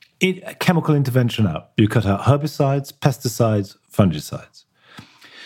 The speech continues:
And then you encourage natural intervention. So you encourage predators.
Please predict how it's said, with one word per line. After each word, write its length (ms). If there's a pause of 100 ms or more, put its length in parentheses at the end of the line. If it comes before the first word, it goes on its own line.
(520)
And 280
then 600
you 400
encourage 1200 (300)
natural 500
intervention. 640 (280)
So 160
you 160
encourage 640
predators. 640